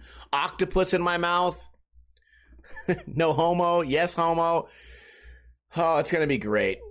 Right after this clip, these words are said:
Then we're all gonna go into the garage and we're gonna look in this guy's gun safe and say, "Oh, you have this gun and I have this gun and we have guns." This is what guys do. They just go stare at guns all day and, and look at 'em.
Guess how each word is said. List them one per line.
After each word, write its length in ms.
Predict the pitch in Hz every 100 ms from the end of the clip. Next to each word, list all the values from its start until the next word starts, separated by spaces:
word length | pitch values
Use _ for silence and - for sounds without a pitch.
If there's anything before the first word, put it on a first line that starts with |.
| -
Then 180 | - 165
we're 120 | 165
all 160 | 160 170
gonna 180 | 165 139
go 280 | 147 156 151
into 200 | 143 113
the 60 |
garage 840 | 107 104 139 170 170 170 175 170 117 - - _ -
and 360 | 101 95 95
we're 80 | 101
gonna 180 | 104 107
look 160 | 131
in 80 | 135
this 120 | 127
guy's 300 | 123 127 110
gun 400 | 98 151 160 175
safe 400 | 170 180 170 175
and 100 | 156
say, 120 | 131 151
"Oh, 120 | 254
you 140 | 254
have 140 | 247 196
this 180 | 262
gun 300 | 320 262 294
and 100 | 262
I 140 | 180 214
have 160 | 226
this 200 | 190 247
gun 240 | - 247 269
and 60 |
we 80 | 214
have 200 | 226 202
guns." 320 | 175 196 233
This 80 | 202
is 80 | 190
what 160 | 170 101
guys 380 | 104 147 160
do. 120 | 135 165
They 120 | 151
just 120 | -
go 60 | 151
stare 420 | - - 135 147
at 140 | 127
guns 360 | 104 123 147 147
all 140 | 147
day 320 | 147 156 160
and, 360 | 135 104 92 87
and 220 | 90 92
look 200 | 110 156
at 200 | 160 160
'em. 220 | 170 170